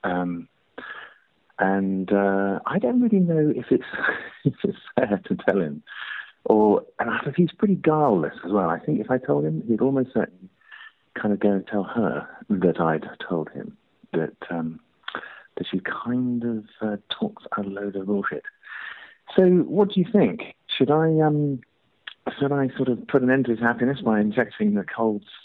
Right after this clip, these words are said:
steel of, uh, cynicism, or just watch him kind of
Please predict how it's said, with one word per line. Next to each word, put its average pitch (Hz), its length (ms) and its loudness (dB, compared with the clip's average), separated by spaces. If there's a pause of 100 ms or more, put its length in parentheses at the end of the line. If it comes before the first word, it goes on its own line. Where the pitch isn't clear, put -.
(140)
steel 107 380 4
of, 95 140 0 (100)
uh, 95 160 6 (120)
cynicism, 95 640 0 (520)
or 113 80 6
just 113 140 2
watch - 180 0
him 113 200 2
kind 110 200 2
of 104 140 2